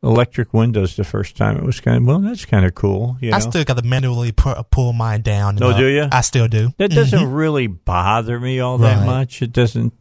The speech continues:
Speaker 1: faze me. I got, I've gotta get one of the motors replaced, uh, uh, in, in my, uh, my S U V because it works sometimes
Speaker 2: Yeah.
Speaker 1: on my,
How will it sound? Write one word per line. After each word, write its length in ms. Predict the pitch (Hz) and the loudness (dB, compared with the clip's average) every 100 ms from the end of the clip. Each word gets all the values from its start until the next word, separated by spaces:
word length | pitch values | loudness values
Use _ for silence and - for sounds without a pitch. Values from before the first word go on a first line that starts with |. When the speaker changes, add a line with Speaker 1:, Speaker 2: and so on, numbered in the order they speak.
| _ | _
Speaker 1:
faze 320 | - 123 123 131 | 2 4 4 2
me. 140 | 127 | 2
I 160 | 120 120 | 2 2
got, 240 | 131 123 _ _ _ | 2 0 _ _ _
I've 380 | 135 127 120 139 | -2 0 0 0
gotta 220 | 135 139 127 | 2 0 2
get 200 | 123 117 | 0 0
one 240 | 120 123 | 0 2
of 60 | 113 | 2
the 60 | 110 | 2
motors 580 | 113 113 104 104 92 - | 2 2 0 -2 -2 -2
replaced, 720 | 104 - 110 104 95 - - | -2 2 4 4 0 -8 0
uh, 300 | 98 95 95 - _ _ _ _ _ _ | 4 4 2 -2 _ _ _ _ _ _
uh, 180 | 95 98 | 2 4
in, 220 | 110 107 113 - | 4 2 2 0
in 140 | 117 | 2
my, 380 | 107 101 101 98 | 4 2 2 2
uh, 220 | 95 98 92 - _ _ _ _ _ _ _ - | 2 0 -2 -8 _ _ _ _ _ _ _ 2
my 180 | 107 110 | 4 4
S 220 | 110 - | 2 0
U 120 | 107 | 0
V 280 | 95 110 104 | 2 2 2
because 440 | 95 95 107 101 - _ _ _ | 0 0 0 0 -4 _ _ _
it 100 | 123 | -2
works 320 | 127 127 120 - | 2 2 2 -2
sometimes 720 | 120 110 120 120 117 123 - | -2 0 -2 -2 -4 -8 -2
Speaker 2:
Yeah. 200 | 139 101 | 0 2
Speaker 1:
on 160 | - 104 | 2 2
my, 260 | 107 113 | 2 0